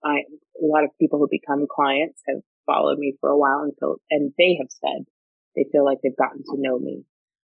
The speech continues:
um, that way. And then there's also my website at christy hines dot com. There's plenty of information and ways to email me or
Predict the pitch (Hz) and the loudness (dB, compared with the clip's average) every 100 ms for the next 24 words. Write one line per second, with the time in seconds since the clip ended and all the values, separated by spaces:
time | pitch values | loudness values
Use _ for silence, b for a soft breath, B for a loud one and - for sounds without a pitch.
0 | _ 147 139 - - _ _ _ - 135 | _ -4 -4 -6 -16 _ _ _ -2 -2
1 | - 135 135 143 143 _ _ _ 165 160 | 0 -2 -2 -4 -8 _ _ _ 4 4
2 | 156 156 156 151 165 156 160 156 156 147 | 6 4 4 4 6 4 4 4 6 4
3 | - 147 143 - - 156 165 - 165 151 | 2 -2 -2 -4 -10 -2 -2 0 0 2
4 | 143 143 147 - _ - 156 - 160 147 | 2 2 0 -4 _ 0 0 0 -2 0
5 | 151 151 - - - 147 151 - 160 151 | 2 0 -2 -6 -2 0 0 -2 -2 -2
6 | 147 - _ 165 165 160 151 156 180 165 | -2 -10 _ -2 2 4 2 2 2 2
7 | 160 156 151 139 _ 147 151 143 143 _ | 0 0 0 -2 _ 2 4 2 -2 _
8 | 151 147 156 - _ _ _ _ - 180 | -2 0 0 -4 _ _ _ _ 2 6
9 | 175 175 170 175 170 170 165 - 156 156 | 6 6 6 4 4 2 0 0 0 2
10 | 156 160 - | 0 0 -4